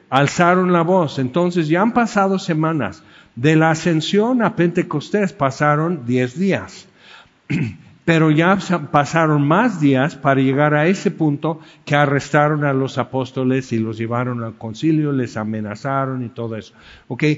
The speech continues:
Entonces vamos a decir quizás ya hasta dos meses desde la ason-, ascensión cuando esto sucede. Y unánimes alzaron la voz y oraron muy bien.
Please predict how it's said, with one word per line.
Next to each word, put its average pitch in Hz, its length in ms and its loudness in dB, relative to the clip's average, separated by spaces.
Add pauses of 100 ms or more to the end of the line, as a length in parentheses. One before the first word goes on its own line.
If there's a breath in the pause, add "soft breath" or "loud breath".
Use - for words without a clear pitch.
(220 loud breath)
Entonces 170 260 0
vamos 220 300 0
a 202 120 4
decir 190 300 0
quizás 180 420 -2
ya 165 140 2
hasta 151 260 0
dos 202 300 0
meses 202 440 0
desde 139 280 -2
la 139 160 2
ason-, 135 440 -6
ascensión 143 680 -4
cuando 135 360 -2
esto 147 240 -6
sucede. 151 500 -6 (400 loud breath)
Y 156 180 2
unánimes 180 840 2
alzaron 165 500 0
la 156 100 2
voz 175 280 0
y 156 60 2
oraron 156 480 2
muy 170 220 2
bien. 190 440 0